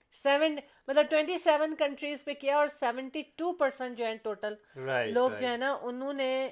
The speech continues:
Speaker 1: یہی کہا کہ وہ چاہتے ہیں کہ کوئی بہت اچھا سا چینج جو آ رہا ہے، لائف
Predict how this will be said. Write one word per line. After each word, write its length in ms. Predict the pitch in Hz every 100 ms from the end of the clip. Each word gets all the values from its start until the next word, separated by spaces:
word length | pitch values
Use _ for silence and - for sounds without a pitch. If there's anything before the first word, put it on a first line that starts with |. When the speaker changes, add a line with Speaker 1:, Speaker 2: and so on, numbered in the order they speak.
| -
Speaker 1:
یہی 400 | 220 240 262 320
کہا 320 | 277 233 233 214
کہ 100 | 247
وہ 460 | 233 233 233 240 - _ _
چاہتے 340 | 220 214 233
ہیں 180 | 220 214
کہ 140 | 214
کوئی 240 | 214 220 220 _ _ _
بہت 320 | 226 269 277 -
اچھا 280 | 190 277 254
سا 140 | 254
چینج 380 | 247 226 226 220
جو 120 | 233
آ 260 | - 196 214
رہا 60 | 220
ہے، 80 |
لائف 280 | 214 196 208